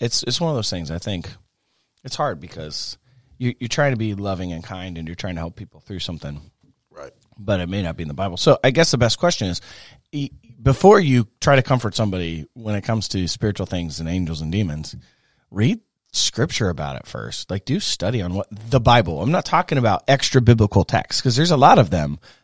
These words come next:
Speaker 1: that talk about
Speaker 2: Yeah, I mean,
Speaker 1: angels
Speaker 2: I was
Speaker 1: and
Speaker 2: just on
Speaker 1: demons.
Speaker 2: Angelicopedia.
Speaker 1: Yeah.
Speaker 2: And, and there's Angelopedia, and, like,
Speaker 1: Yeah.
Speaker 2: none of that's real.
Speaker 1: No.
Speaker 2: That's not real. There's only three named angels in the Bible. One of them's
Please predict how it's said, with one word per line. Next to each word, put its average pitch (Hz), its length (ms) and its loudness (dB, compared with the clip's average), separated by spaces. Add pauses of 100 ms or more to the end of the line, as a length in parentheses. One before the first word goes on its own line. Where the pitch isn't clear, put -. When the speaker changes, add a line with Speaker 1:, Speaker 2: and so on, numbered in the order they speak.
Speaker 1:
that 120 200 2
talk 131 280 6
about 98 300 2
Speaker 2:
Yeah, 107 140 6
I - 20 4
mean, 117 140 4
Speaker 1:
angels 120 60 10
Speaker 2:
I - 40 10
was 131 120 8
Speaker 1:
and 156 60 8
Speaker 2:
just 139 100 6
on 110 100 4
Speaker 1:
demons. 104 220 0
Speaker 2:
Angelicopedia. 101 760 -2
Speaker 1:
Yeah. 95 320 0
Speaker 2:
And, 92 140 -8
and 92 240 -4
there's 90 160 -2
Angelopedia, 92 1080 -2
and, 82 120 -6
like, 82 260 -4 (100)
Speaker 1:
Yeah. 98 360 -4
Speaker 2:
none 113 220 4
of 113 60 6
that's 98 220 4
real. 87 460 -4
Speaker 1:
No. 95 300 2
Speaker 2:
That's 90 220 -2
not 90 220 0
real. 82 220 -2 (100)
There's 90 180 -2
only 95 520 0 (380)
three 117 180 4
named 104 240 4
angels 95 240 0
in 92 40 -2
the 85 40 -4
Bible. 90 320 0
One 87 160 -2
of 85 60 -2
them's 78 260 -6